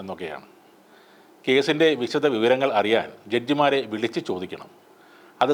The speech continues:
സാധാരണക്കാരായ നമ്മൾ വിളിച്ചാൽ ജഡ്ജിമാർ അതൊന്നും പറഞ്ഞു തരില്ല. വല്ല ഹൈക്കോടതിയിലെയോ സുപ്രീം കോടതിയിലെയോ ഒക്കെ ജഡ്ജിമാരായിട്ട് ആരുടെയെങ്കിലും ബന്ധുക്കളോ കുടുംബക്കാരോ ഉണ്ടെങ്കിൽ അവരെ കൊണ്ട് വിളിപ്പിക്കണം എന്നാണ് ഈ മരമണ്ടൻ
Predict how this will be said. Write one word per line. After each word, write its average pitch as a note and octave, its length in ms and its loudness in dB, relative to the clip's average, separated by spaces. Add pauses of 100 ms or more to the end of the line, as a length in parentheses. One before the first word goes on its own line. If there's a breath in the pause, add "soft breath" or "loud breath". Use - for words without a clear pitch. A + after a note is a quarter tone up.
സാധാരണക്കാരായ D3 680 4 (100)
നമ്മൾ C3 280 0
വിളിച്ചാൽ A2 320 0 (180)
ജഡ്ജിമാർ A#2 400 2 (100)
അതൊന്നും A2 340 -2
പറഞ്ഞു G#2+ 320 0
തരില്ല. E2+ 260 -4 (800 soft breath)
വല്ല D3 220 4
ഹൈക്കോടതിയിലെയോ C#3+ 760 2 (100)
സുപ്രീം C3+ 340 -2
കോടതിയിലെയോ B2 380 2
ഒക്കെ G#2 160 -2 (260)
ജഡ്ജിമാരായിട്ട് A#2 800 0 (600 soft breath)
ആരുടെയെങ്കിലും C#3+ 600 2
ബന്ധുക്കളോ C#3+ 460 0 (120)
കുടുംബക്കാരോ B2 580 0
ഉണ്ടെങ്കിൽ G2+ 300 -6 (540 soft breath)
അവരെ D#3+ 300 4
കൊണ്ട് E3 160 0 (140)
വിളിപ്പിക്കണം C#3+ 520 -2 (100)
എന്നാണ് G#2 280 -2 (240)
ഈ - 20 2 (180)
മരമണ്ടൻ A2+ 440 0